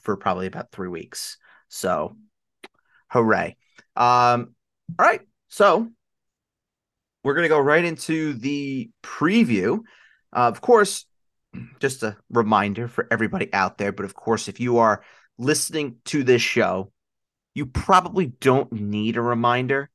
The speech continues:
that there are games on Saturday. Like, I don't think I need to say that, but I'm gonna say it. There are games on Saturday. Set your lineups a day in advance. Um, of course, Saturday, we will have the, uh,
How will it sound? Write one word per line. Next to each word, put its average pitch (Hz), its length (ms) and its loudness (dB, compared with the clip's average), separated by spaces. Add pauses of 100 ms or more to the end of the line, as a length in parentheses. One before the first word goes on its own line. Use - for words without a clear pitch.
(360)
that 127 240 2
there 135 160 4
are 131 160 6
games 131 360 -4
on 135 140 -2
Saturday. 143 560 0 (220)
Like, 113 180 -8
I 110 220 -4 (100)
don't 117 260 -2 (240)
think 120 320 -4
I 113 120 -4
need 110 340 -4
to - 180 -8 (140)
say 127 340 0
that, 151 340 2 (120)
but 107 280 0 (1200)
I'm 127 160 0
gonna 127 180 2
say 131 300 2
it. - 200 -2 (120)
There 123 160 4
are 120 100 4
games 127 380 -4
on 127 160 0
Saturday. 120 560 -4
Set 117 340 -6
your 120 140 -2
lineups 110 500 -4
a - 60 -12
day 110 300 0
in 107 60 -2
advance. 110 600 -2 (480)
Um, 98 320 0
of - 100 -20
course, 131 240 2
Saturday, 131 640 2
we 117 260 -8
will 113 180 -2
have 117 520 -4
the, 107 520 -8 (520)
uh, 95 260 0